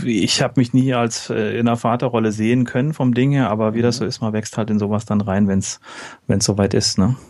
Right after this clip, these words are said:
Speaker 2: Mhm. Ist das also jetzt speziell für dich, weil,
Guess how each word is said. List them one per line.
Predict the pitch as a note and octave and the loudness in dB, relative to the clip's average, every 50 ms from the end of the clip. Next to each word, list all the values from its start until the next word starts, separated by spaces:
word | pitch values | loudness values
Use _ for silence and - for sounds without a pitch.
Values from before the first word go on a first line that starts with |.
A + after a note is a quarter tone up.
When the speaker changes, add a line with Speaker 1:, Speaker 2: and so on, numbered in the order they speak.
| - _ | -20 _
Speaker 2:
Mhm. | - A2 G2+ - B2 - F3 - - - - - - - | -16 -14 -12 -12 -12 -12 -12 -14 -16 -16 -16 -16 -8 -6
Ist | - - - - | -6 -2 0 0
das | C3 C3 - | 0 2 2
also | - C3+ B2 A#2 A2 A#2+ | 4 4 4 4 4 4
jetzt | A#2+ B2 - - | 4 2 2 0
speziell | - C#3 B2+ C3+ - D3 C3+ | 0 -2 0 2 0 0 0
für | C#3 C#3+ | 0 -2
dich, | C3+ C#3 C3 B2 | -2 -2 0 2
weil, | C3 B2 A#2+ A#2 | 2 2 2 2